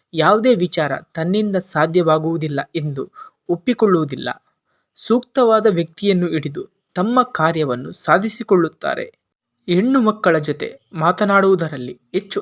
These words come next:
ಆಸಕ್ತಿಯನ್ನು ಹೊಂದಿರುತ್ತಾರೆ. ಅಂದವಾಗಿ ನಗಿಸಿ ಮಾತನಾಡಿಸಿ ಅವರನ್ನು ಸೆಳೆಯುತ್ತಾರೆ.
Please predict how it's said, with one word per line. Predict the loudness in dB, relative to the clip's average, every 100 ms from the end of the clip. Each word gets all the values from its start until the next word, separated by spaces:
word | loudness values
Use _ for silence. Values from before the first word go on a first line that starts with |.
| 0
ಆಸಕ್ತಿಯನ್ನು | 0 0 -6 -6 -2 0 0
ಹೊಂದಿರುತ್ತಾರೆ. | -2 0 0 0 -4 -4 -4 -6 -12 _ _ _ _ _ _ _
ಅಂದವಾಗಿ | 0 2 4 6 4 2
ನಗಿಸಿ | -2 -2 -4 -8 -14 _
ಮಾತನಾಡಿಸಿ | -4 -2 0 -2 -2 -6 -12 -16 _
ಅವರನ್ನು | 0 2 2 -2 -6
ಸೆಳೆಯುತ್ತಾರೆ. | -4 0 0 0 -4 -4 -4 -12 _